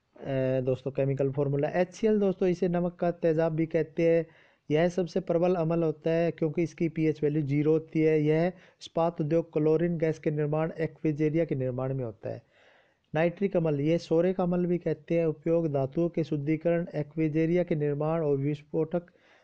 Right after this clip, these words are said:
व उर्वरक बनाने में होता है दोस्तों। एक्वेजेरिया,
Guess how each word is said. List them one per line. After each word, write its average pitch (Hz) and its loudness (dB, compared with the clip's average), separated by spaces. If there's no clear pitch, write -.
व 156 2
उर्वरक 165 2
बनाने 139 0
में 123 -4
होता 117 -6
है 110 -6
दोस्तों। 110 -12
एक्वेजेरिया, 156 0